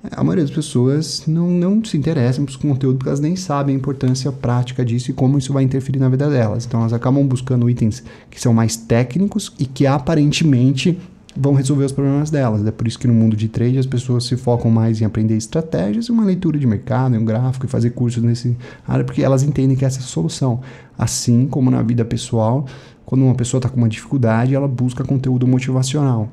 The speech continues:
E na maioria das vezes, a gente tem nos estudos que eu li, mostram que,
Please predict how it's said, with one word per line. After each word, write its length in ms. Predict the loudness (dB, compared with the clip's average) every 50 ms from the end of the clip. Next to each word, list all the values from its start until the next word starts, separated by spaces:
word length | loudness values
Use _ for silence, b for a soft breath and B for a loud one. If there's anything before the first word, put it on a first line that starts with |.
| -2 0
E 180 | 0 0 0 -2 -6 -12 -8 -2
na 160 | 0 2 2
maioria 240 | 2 2 2 2 2
das 160 | 0 0 0
vezes, 400 | 0 2 2 2 2 2 0 0
a 80 | 0 0
gente 140 | 0 0 0
tem 120 | 0 0
nos 240 | 2 2 4 4 2
estudos 440 | 0 -2 -2 0 0 0 0 0 -2
que 100 | -2 -2
eu 80 | 0
li, 220 | 0 0 0 -2 -4 B B B B B B -2
mostram 440 | 0 2 2 2 0 0 0 0 -2
que, 340 | 0 -2 0 0 0 0